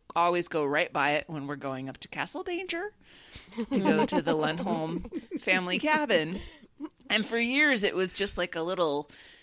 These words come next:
sort of shacky thing off the road, and now they've really sort of built that up into a big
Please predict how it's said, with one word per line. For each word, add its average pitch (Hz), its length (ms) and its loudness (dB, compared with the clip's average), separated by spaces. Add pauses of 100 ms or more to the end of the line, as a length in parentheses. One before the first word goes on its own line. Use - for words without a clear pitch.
(220)
sort 175 220 -4
of 147 80 -2
shacky 170 480 2
thing 143 420 0 (580)
off 160 280 -2
the 160 100 0
road, 165 300 4
and 147 240 0
now 156 360 6
they've 143 340 0
really 151 420 -2 (140)
sort 147 260 -6
of 131 140 -10 (760)
built 175 240 0
that 135 240 4
up 147 240 4
into 139 340 -4
a 113 60 -4
big 135 400 -4